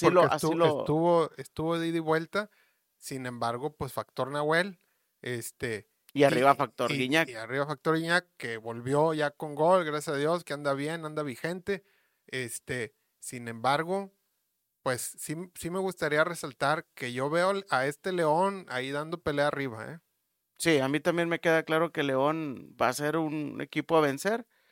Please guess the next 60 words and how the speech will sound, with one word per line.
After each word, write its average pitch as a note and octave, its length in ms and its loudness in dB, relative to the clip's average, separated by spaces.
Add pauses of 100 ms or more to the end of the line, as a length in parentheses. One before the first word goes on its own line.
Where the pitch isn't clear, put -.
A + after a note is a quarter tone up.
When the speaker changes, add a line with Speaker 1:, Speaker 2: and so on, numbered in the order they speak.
(300)
Speaker 2:
Y D3 100 2
lo D3 140 10
de C#3+ 100 6
Tigres, E3+ 400 4
como D#3 260 2
bien D3+ 140 4
lo F3+ 80 4
mencionas, D#3+ 420 -2
compadre, E3 540 0
creo C3+ 220 -2
que D#3 80 0
hay D3 40 -4
que D#3+ 120 -6
tener D3+ 320 -4
cuidado D3+ 340 2
con C#3 220 -6
la B2 120 -2
defensa. F#3+ 540 0 (300)
Speaker 1:
Sí. A#2+ 240 0
Speaker 2:
No C3+ 240 4
le E3 100 6
deben D#3+ 220 4
de D#3 60 -4
estar D3 200 0
llegando D3+ 340 0
mucho D3+ 280 -2
a E3 40 -4
Tigres. G3 460 0 (380)
En B2+ 160 0
una D#3 160 4
de E3+ 80 8
esas E3+ 160 0
te D#3 100 0
vas D3 160 2
a E3+ 60 -4
encontrar D3+ 480 2
otro D#3 180 -2
equipo D#3+ 240 -8
que D3 140 -2
sí D3 180 -8 (100)
sea D#3 260 0
Speaker 1:
Si E3 100 0
no D#3 80 2
Speaker 2:
contundente D#3 560 0
y E3 40 2
le C#3 120 6
vas G#2+ 180 6
a B2 60 2
batallar. E3+ 480 2
Speaker 1:
Si - 180 -4
nos D#3+ 160 -4
vamos A3 300 0
un A3+ 100 -6
poquito, G#3 420 -4
y F#3+ 40 -4
me E3 100 -6
permite E3+ 600 -4
aquí F3 180 -6
el E3+ 100 -2
productor, D3+ 580 -2